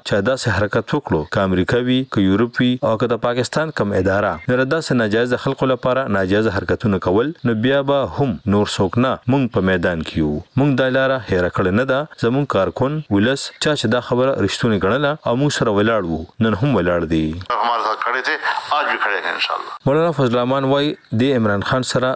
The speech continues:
Speaker 1: دا وخت مذاکراتو ته د ملک په ګټه نه ګوري. پارلیمان قانون پاس کوي، لا قانون جوړ هم نه وي چې اته کسیزه بینچ جوړ شي او په یو ناسته کې پریکړه هم وشي. خو موږ سیاسي خلک یو، موږ نظر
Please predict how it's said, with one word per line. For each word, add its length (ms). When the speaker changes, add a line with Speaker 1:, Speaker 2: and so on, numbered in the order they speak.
Speaker 1:
دا 140
وخت 300
مذاکراتو 640
ته 360
د 140
ملک 260
په 140
ګټه 240
نه 100
ګوري. 320
پارلیمان 500
قانون 180
پاس 220
کوي، 180
لا 160
قانون 260
جوړ 220
هم 180
نه 100
وي 140
چې 320
اته 260
کسیزه 360
بینچ 240
جوړ 240
شي 120
او 20
په 80
یو 180
ناسته 260
کې 220
پریکړه 320
هم 220
وشي. 240
خو 160
موږ 320
سیاسي 400
خلک 300
یو، 100
موږ 380
نظر 260